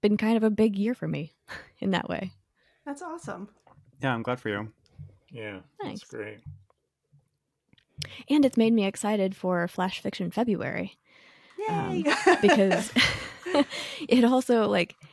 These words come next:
Speaker 1: having one, just one or two minutes to write something really fast, like, write a
Speaker 3: Yeah.
Speaker 1: story or an idea in that time,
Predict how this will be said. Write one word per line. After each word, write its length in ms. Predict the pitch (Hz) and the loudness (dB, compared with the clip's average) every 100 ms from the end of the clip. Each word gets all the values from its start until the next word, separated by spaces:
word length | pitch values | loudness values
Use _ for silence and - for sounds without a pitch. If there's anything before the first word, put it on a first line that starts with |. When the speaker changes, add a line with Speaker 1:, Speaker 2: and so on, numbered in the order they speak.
| - _ | -20 _
Speaker 1:
having 420 | 226 220 226 208 | 2 4 6 6
one, 240 | 185 196 202 | 4 4 2
just 180 | 202 - | 0 -2
one 180 | 180 185 | 2 4
or 80 | 190 | 4
two 180 | - 196 | 4 2
minutes 300 | 160 196 - | 4 0 0
to 100 | 170 | -2
write 200 | 156 - | 0 0
something 320 | 185 185 185 | -2 0 2
really 260 | 175 175 175 | 4 4 2
fast, 540 | - 143 175 214 - | 0 -2 0 -2 -2
like, 120 | 170 - | -4 0
write 220 | 170 180 | 0 2
a 40 | |
Speaker 3:
Yeah. 100 | 165 | 0
Speaker 1:
story 420 | - 160 175 185 | 0 0 2 2
or 140 | 170 180 | 0 -2
an 140 | 175 | -2
idea 420 | - 160 160 160 180 | -2 -2 -2 0 0
in 140 | 170 | 0
that 180 | 160 - | -2 -6
time, 420 | - 156 190 226 | -6 -2 0 0